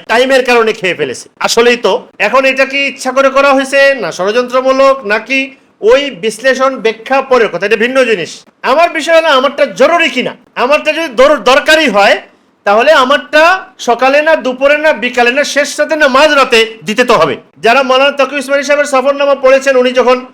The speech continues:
এই যে উ-, এ, তাজিকিস্তান ও রাশিয়ার এই দেশগুলোতে গেছেন, ওনার ওখানে লিখেছেন, ইতিহাসও আছে,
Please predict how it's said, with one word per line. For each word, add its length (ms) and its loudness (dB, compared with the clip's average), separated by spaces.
এই 120 -2
যে 160 4
উ-, 180 0
এ, 200 -2
তাজিকিস্তান 760 -2
ও 160 0
রাশিয়ার 440 0
এই 80 4
দেশগুলোতে 540 0
গেছেন, 360 -2
ওনার 200 0
ওখানে 260 0
লিখেছেন, 440 -2
ইতিহাসও 460 0
আছে, 300 0